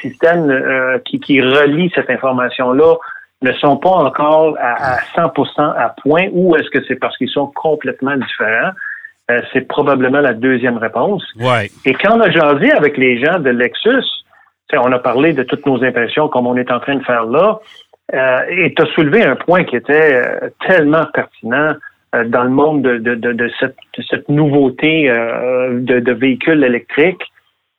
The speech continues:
Speaker 1: qui était que quand on achète un véhicule électrique, il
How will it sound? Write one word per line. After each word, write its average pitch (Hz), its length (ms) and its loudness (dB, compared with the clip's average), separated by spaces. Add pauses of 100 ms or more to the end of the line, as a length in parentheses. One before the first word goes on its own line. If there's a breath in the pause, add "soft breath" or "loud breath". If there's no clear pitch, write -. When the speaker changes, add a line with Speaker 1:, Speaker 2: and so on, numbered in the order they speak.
(240)
Speaker 1:
qui 196 160 4
était 170 420 4
que 160 340 4
quand 120 340 -2
on 117 200 -2
achète 131 340 0
un 127 80 2
véhicule 120 380 0
électrique, 131 600 -2 (600)
il 131 120 -2